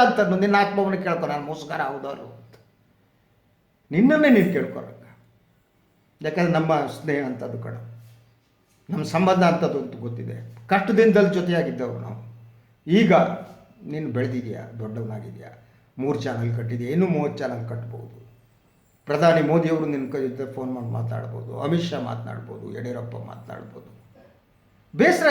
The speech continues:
ಇಲ್ಲ, ಅದಕ್ಕೆ ಸಂತೋಷ ಪಡುವವನು ನಾನು. ಆದರೆ ನನ್ನಂಥವನ ಮೇಲೆ ಗದಾ ಪ್ರಹಾರ ಮಾಡೋದಕ್ಕೆ ಯಾಕಪ್ಪ ಹೋದೆ? ನನಗಿದರಿಂದ ಏನೂ ಆಗಲ್ಲ. ನೀನು ನನ್ನನ್ನು ಹೇಳ್ದೆ, ಬೈದೆ ಅನ್ನುವ ಕಾರಣಕ್ಕಾಗಿ ನಾನು ಮುದುಡಿ ಕೂತ್ಕೊಳ್ಳಲ್ಲ. ನನ್ನ ಕೆಲಸ ನಾನು ಮಾಡ್ತೇನೆ, ಮತ್ತೆ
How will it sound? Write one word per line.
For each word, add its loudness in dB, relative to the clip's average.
ಇಲ್ಲ, 6
ಅದಕ್ಕೆ 2
ಸಂತೋಷ 4
ಪಡುವವನು 0
ನಾನು. -16
ಆದರೆ -8
ನನ್ನಂಥವನ 4
ಮೇಲೆ -4
ಗದಾ -6
ಪ್ರಹಾರ -6
ಮಾಡೋದಕ್ಕೆ -8
ಯಾಕಪ್ಪ -12
ಹೋದೆ? -18
ನನಗಿದರಿಂದ 6
ಏನೂ 8
ಆಗಲ್ಲ. 4
ನೀನು 4
ನನ್ನನ್ನು 4
ಹೇಳ್ದೆ, 6
ಬೈದೆ 4
ಅನ್ನುವ 6
ಕಾರಣಕ್ಕಾಗಿ 4
ನಾನು 2
ಮುದುಡಿ 2
ಕೂತ್ಕೊಳ್ಳಲ್ಲ. -4
ನನ್ನ -8
ಕೆಲಸ -14
ನಾನು -8
ಮಾಡ್ತೇನೆ, -12
ಮತ್ತೆ -12